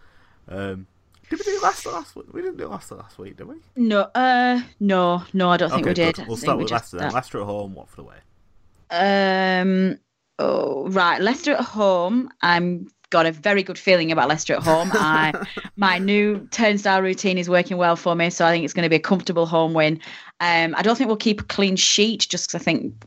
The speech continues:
Speaker 2: Leicester have a goal threat, so I'm gonna say two one win to Burnley.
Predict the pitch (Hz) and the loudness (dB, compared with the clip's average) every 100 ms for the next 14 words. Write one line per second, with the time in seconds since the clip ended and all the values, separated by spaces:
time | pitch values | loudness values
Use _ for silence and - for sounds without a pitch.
0 | 151 165 - 156 151 151 170 160 160 165 | -2 0 0 -2 -2 0 2 2 0 -2
1 | 156 - 165 156 170 170 165 - - 165 | -2 0 0 0 0 -2 -2 -4 -2 0
2 | 160 160 156 156 156 151 _ _ _ _ | 2 2 2 0 -2 -6 _ _ _ _
3 | _ _ _ _ _ _ _ - - 190 | _ _ _ _ _ _ _ -4 -2 2
4 | 175 165 160 151 156 151 147 147 143 - | 0 2 2 2 2 0 2 2 -2 -8
5 | - 147 143 151 175 247 | -2 0 0 2 2 2